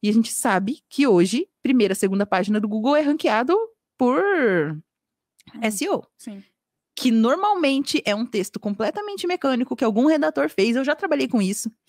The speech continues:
Speaker 1: já fiz freela disso. E assim, eu já escrevi pra sites de saúde sobre os cinco benefícios do chá, e aí, do chá de gengibre, sei lá.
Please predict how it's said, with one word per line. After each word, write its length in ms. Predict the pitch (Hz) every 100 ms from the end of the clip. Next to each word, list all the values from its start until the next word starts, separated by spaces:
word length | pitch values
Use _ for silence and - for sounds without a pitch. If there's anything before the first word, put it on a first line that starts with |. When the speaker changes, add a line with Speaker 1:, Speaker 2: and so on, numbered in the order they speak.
| _ _ _
Speaker 1:
já 160 | 214 240
fiz 160 | 294
freela 300 | - 226 226
disso. 400 | 226 196 240 285 285 _ _ _ -
E 80 |
assim, 420 | 415 480 - 202 196
eu 100 | 262
já 100 | 262
escrevi 400 | - 349 247 277
pra 300 | - 330 294
sites 380 | - 226 - 220
de 100 | 247
saúde 560 | 311 254 254 320 381
sobre 340 | 359 320 381 403
os 240 | 349 311
cinco 300 | - 285 277
benefícios 560 | 311 330 - 277 294 262
do 240 | 294 370
chá, 360 | - 381 208 170
e 320 | 214 214 202
aí, 180 | 196 190
do 320 | 185 220 208
chá 240 | - 220 240
de 280 | 240 226 214
gengibre, 500 | 254 190 233 165 180
sei 120 | 214
lá. 180 | 190